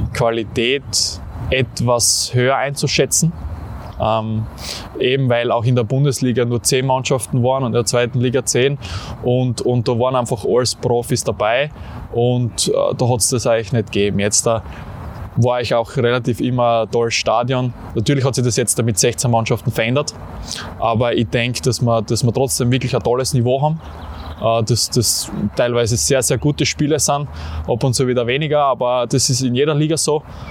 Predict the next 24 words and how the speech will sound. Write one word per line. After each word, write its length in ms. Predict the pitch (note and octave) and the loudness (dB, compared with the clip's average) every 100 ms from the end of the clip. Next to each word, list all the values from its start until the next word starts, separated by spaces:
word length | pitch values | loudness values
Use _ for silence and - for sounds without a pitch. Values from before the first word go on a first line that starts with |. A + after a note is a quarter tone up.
| - - | -14 -2
Und, 400 | B2 B2+ A#2+ - | 0 2 0 0
und 240 | A#2+ A2+ | 0 0
von 160 | - A2+ | 0 2
dem 200 | A#2 A#2 | 2 2
her, 180 | A#2 G#2+ | 0 0
denke 260 | G#2+ G#2+ | -2 0
ich, 60 | A2+ | 0
ist 160 | G2 | 2
auch 320 | - F2 - B2 | 2 2 2 0
eine 160 | A2+ | 0
sehr, 260 | G#2+ - A#2+ | 0 0 0
sehr 240 | - A#2 | 0 2
ausgeglichene 680 | G2 C3 C3+ B2+ C3 C#3+ B2+ | 2 0 -2 0 0 2 2
Liga. 380 | A#2+ A#2+ C3 C3+ | 2 2 0 0
Wenn 160 | A2+ A#2 | 0 2
man, 160 | A#2+ | 2
wenn 100 | A#2 | 2
man 100 | A#2+ | 2
sieht, 260 | A#2 B2+ A#2+ | 2 2 2
wie 100 | A#2+ | 2
eng 180 | A2+ C3 | 0 0
alles 200 | C3 - | 0 0
beieinander 380 | C3 B2 C3 C#3 | 0 2 2 0
ist, 220 | C3+ - | -2 -4